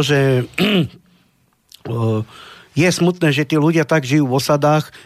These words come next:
bez prívodu, o, e, vody, bez prívodu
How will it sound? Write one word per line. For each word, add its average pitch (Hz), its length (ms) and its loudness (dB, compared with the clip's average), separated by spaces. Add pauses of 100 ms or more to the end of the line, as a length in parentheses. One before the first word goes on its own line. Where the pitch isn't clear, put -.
(120)
bez 139 160 -2
prívodu, 151 400 0
o, 117 1300 0 (480)
e, 131 80 0 (400)
vody, 156 320 2 (500)
bez 135 320 -2
prívodu 143 380 0